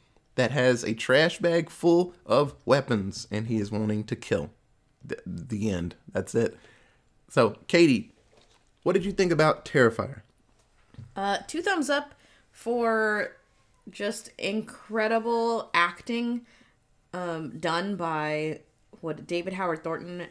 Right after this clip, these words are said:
Speaker 2: as the cl-, as Art the Clown. Just incredible, his facial expressions and ability to convey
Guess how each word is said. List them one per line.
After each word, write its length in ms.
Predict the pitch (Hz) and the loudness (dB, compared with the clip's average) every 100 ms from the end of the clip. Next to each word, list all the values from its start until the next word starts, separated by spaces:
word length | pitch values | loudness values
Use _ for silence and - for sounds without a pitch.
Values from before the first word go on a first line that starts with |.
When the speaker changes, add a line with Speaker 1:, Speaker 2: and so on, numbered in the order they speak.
| - | -8
Speaker 2:
as 520 | 139 151 165 160 - _ _ - - - - | -4 -4 -4 -8 -16 _ _ -20 -20 -20 -18
the 200 | 160 160 | -10 -10
cl-, 180 | - 147 | -10 -6
as 200 | 156 165 | -4 -4
Art 240 | - 165 | -4 -6
the 60 | 170 | -6
Clown. 520 | - 156 151 170 233 - _ - | -10 -8 -8 -6 -8 -10 _ -10
Just 340 | 240 - - _ _ _ _ | -10 -10 -16 _ _ _ _
incredible, 880 | 240 254 240 - 247 262 247 226 208 | -2 -2 -4 -4 0 0 0 0 -2
his 380 | 196 208 247 233 | -4 -2 -2 -4
facial 400 | - 214 226 247 | -4 -4 -4 -6
expressions 840 | 247 - - 233 240 240 233 240 | -6 -10 -6 -4 -4 -6 -6 -6
and 160 | - 190 | -6 -8
ability 440 | 180 185 196 208 | -6 -4 -6 -6
to 120 | 190 180 | -8 -8
convey 840 | 180 180 175 170 165 170 175 180 | -8 -12 -6 -4 -2 -4 -6 -8